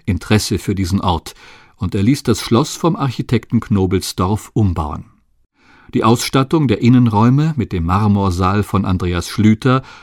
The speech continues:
und den friderizianisch gestalteten Gemächern galt als einzigartig.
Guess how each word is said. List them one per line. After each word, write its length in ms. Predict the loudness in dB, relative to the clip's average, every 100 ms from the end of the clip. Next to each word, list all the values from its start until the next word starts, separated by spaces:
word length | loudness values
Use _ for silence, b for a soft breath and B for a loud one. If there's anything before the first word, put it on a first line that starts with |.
| B
und 300 | 0 0 2
den 160 | 0 0
friderizianisch 1000 | 0 0 0 -2 -4 0 2 4 2 0
gestalteten 600 | -4 -2 -2 -2 -2 -2
Gemächern 680 | 0 2 0 0 2 2 B B -2
galt 260 | 0 0
als 300 | -2 -6 -4
einzigartig. 920 | 0 0 -2 -8 -8 -12 -14 -20 -20